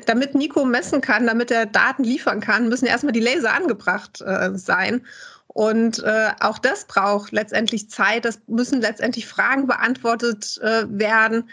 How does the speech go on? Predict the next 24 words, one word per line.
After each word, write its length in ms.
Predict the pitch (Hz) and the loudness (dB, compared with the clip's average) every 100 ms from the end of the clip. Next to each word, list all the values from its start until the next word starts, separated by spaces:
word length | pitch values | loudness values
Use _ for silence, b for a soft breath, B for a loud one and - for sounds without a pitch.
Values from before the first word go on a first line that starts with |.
| B B | B B
Wie 120 | 240 | -2
funktioniert 580 | - 254 254 - 233 240 | 0 -2 0 0 0 0
das 140 | 247 | 0
mit 140 | 277 233 | 0 0
der 100 | 233 | -2
Stromversorgung? 1400 | - - 262 294 240 240 220 226 226 220 220 220 220 214 | -2 -2 0 0 -2 0 0 2 2 0 0 2 2 2
Ähm, 400 | 208 214 214 226 | 0 2 0 0
wer 120 | 208 - | -2 -4
kommt 240 | - 233 | 0 -2
für 160 | - 226 | 0 -2
welche 240 | 226 220 | 0 -2
Kosten 480 | 247 - 269 - 247 | -2 -2 -2 -4 -2
auf, 400 | - 220 226 220 - | 0 2 2 0 -8
wenn 300 | 220 214 233 | -6 -2 0
wir 100 | 233 | 0
jetzt 180 | 220 - | 0 0
hier 160 | 247 | 0
Denkmalschutz 720 | 240 240 262 226 220 247 208 | 0 -2 0 -2 0 -2 -2
haben? 320 | 247 214 208 226 B B B B B - | 0 2 0 -2 B B B B B 0
Ähm, 400 | 208 202 208 208 | 2 4 4 4
das 140 | 226 | 2
sind 120 | 269 220 | 0 0
alles 340 | 214 262 277 | 0 0 -4
Grundlagen, 840 | - - 381 - 202 196 196 220 254 | -4 -2 -2 0 0 2 2 0 -2